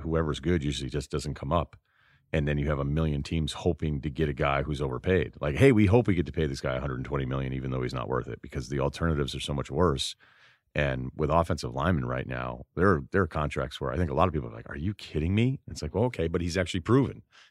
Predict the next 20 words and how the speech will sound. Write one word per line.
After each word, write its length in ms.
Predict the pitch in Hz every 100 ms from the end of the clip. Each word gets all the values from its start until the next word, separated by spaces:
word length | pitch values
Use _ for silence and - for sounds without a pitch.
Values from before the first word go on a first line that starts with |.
| -
Instead 240 | 87 92
of 60 | 85
me 160 | 85
maybe 240 | 82 90 82
taking 240 | 98 87
a 40 | 80
second 280 | 87 82
rounder 400 | 82 90 101 78
who 160 | 76 82
we 180 | 82 85
know 160 | 80
within 520 | 80 78 85 78 76 -
six 260 | - 85 82
months 300 | 90 73 73
is, 260 | 67 65 -
is 160 | 65
not 160 | 76 73
gonna 100 | 71
work 240 | 69 73
out. 220 | 98 -